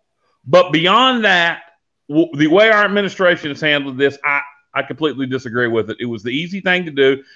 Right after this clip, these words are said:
And yeah, people talk about the logistics and it's hard and this and that. Unless those boys in that locker room said, "Guys, we don't wanna play.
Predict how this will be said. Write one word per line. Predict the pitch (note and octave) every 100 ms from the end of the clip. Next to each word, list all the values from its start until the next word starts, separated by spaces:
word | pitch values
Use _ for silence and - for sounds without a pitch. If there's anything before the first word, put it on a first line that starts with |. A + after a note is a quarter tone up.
| _
And | E3
yeah, | E3 F#3+
people | F#3+ G3+ F3 F3
talk | F3 E3
about | F3 D#3
the |
logistics | E3 C#3+ B2+ D#3 D3+ - -
and | C#3+
it's | D3
hard | D#3 D3 D3 D3
and | D3 C#3
this | C#3+ C#3+
and | C#3+
that. | C3+ C3+ C3+ - _ -
Unless | D3 D#3+ E3+ -
those | A#3 A3 F3+
boys | E3 G3 G3+ F3+
in | F3+
that | F3 D#3
locker | D#3+ D3+ -
room | C#3 C#3
said, | C3+ B2+
"Guys, | A#2+ C3+ C3 C3 - _ _ _ _ -
we | B2+
don't | B2+ B2
wanna | A#2
play. | G#2 A2 G#2 G2